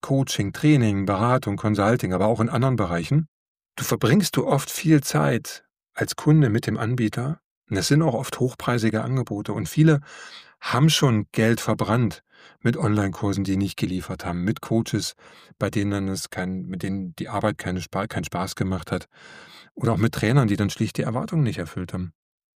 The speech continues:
Und dazu kommt, in einer Welt, in der alles künstlich und generisch wirkt, oder vieles,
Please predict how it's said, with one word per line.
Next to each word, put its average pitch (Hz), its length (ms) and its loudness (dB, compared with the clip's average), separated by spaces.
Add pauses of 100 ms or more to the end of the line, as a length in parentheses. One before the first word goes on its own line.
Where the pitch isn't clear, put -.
(140)
Und 110 220 0
dazu 147 300 2
kommt, 139 340 2
in - 140 0
einer 90 240 2
Welt, 120 340 4
in 107 120 -2
der 90 280 0
alles 110 260 2
künstlich 147 540 2
und 107 160 -2
generisch 104 560 0
wirkt, 120 320 -2 (760)
oder 87 140 -10
vieles, 107 500 -6